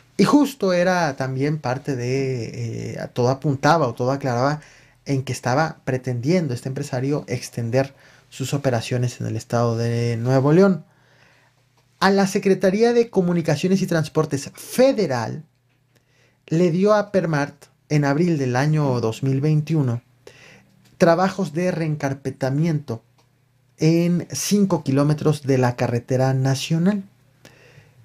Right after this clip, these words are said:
Sí obtuvo entonces contratos con el gobierno federal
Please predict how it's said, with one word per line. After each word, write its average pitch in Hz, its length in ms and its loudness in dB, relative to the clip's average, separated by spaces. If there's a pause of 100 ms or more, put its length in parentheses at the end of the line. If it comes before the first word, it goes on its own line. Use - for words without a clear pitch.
(320)
Sí - 320 4
obtuvo 165 580 -2
entonces 156 680 -2 (380)
contratos 147 580 -2
con 202 260 2
el 190 140 2
gobierno 147 520 -2
federal 123 520 -4